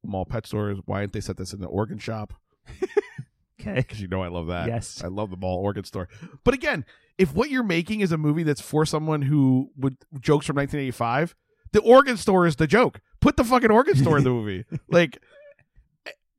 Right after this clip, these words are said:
Speaker 1: it's so infuriating. The movie was for me, and I hated it.
Speaker 2: Yeah, it's true.
Speaker 1: I will say the score was good.
Speaker 2: I didn't even notice.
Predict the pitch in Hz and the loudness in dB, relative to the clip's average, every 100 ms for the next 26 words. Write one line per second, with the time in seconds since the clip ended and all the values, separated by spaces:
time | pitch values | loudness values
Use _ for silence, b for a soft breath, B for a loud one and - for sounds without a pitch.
0 | - - - - 220 233 196 196 208 185 | -14 -12 -8 0 2 2 0 -4 -4 -2
1 | 165 170 190 165 147 - - 175 190 156 | 0 0 0 -4 -6 -6 0 4 4 2
2 | 135 160 156 123 123 117 90 82 _ _ | -2 -4 -4 -4 -4 -6 -8 -18 _ _
3 | - 123 170 170 _ - 135 175 - _ | -12 -6 -4 -6 _ -8 -4 -4 -8 _
4 | _ _ _ 160 170 214 214 233 196 - | _ _ _ -2 -2 0 0 -2 -4 0
5 | 151 107 - 92 - _ _ _ _ _ | 0 0 -6 -10 -12 _ _ _ _ _
6 | 117 113 107 98 95 98 - - | -8 -6 -6 -6 -8 -6 -8 -10